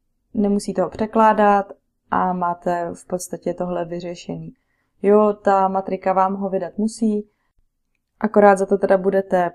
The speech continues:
platit, eh, mám takový pocit, že to bude stát asi stovku, takže hlavně si nezapomeňte požádat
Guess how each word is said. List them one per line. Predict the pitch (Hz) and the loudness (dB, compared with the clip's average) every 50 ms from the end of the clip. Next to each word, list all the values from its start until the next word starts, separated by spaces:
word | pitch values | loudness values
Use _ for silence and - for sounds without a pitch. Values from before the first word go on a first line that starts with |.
| _ | _
platit, | - 208 226 226 226 - 220 214 208 208 202 202 _ _ - | 0 0 0 0 0 0 0 2 2 2 2 0 _ _ -4
eh, | 202 196 190 190 185 185 180 | -4 -2 -2 -2 -4 -4 -6
mám | 180 185 180 180 | -6 -6 -6 -6
takový | 180 185 180 - 185 180 175 | -6 -8 -6 -6 -6 -6 -6
pocit, | - - 196 196 196 - 208 196 180 | -4 -6 -6 -6 -4 -4 -6 -4 -4
že | 190 185 - - 196 190 185 185 185 180 180 _ | -6 -6 -4 -2 0 2 2 0 0 -4 -6 _
to | - 190 | -6 -6
bude | 180 170 180 175 180 180 | -6 -6 -8 -8 -8 -10
stát | - - - - 180 170 175 - | -10 -6 -2 -2 -2 -2 -2 -6
asi | - 175 - - 180 | -12 -12 -10 -10 -10
stovku, | 175 - - _ - 196 - _ _ - - 180 175 - _ _ _ _ _ _ _ _ _ _ - | -12 -14 -16 _ -12 -12 -12 _ _ -12 -12 -12 -12 -14 _ _ _ _ _ _ _ _ _ _ -4
takže | 185 180 170 170 - - 185 180 175 175 175 185 - | -2 -2 -2 -6 -8 -6 -4 -4 -4 -4 -6 -8 -6
hlavně | 180 190 185 180 190 190 | -4 -2 -2 -2 -4 -6
si | - - 185 | -6 -4 -4
nezapomeňte | 180 180 - - - 180 180 180 180 175 - 180 175 | -4 -4 -6 -6 -6 -6 -6 -6 -6 -4 -4 -4 -4
požádat | 180 - 180 175 185 180 170 160 165 165 | -4 -4 -4 -2 -2 -2 -2 -2 -2 -4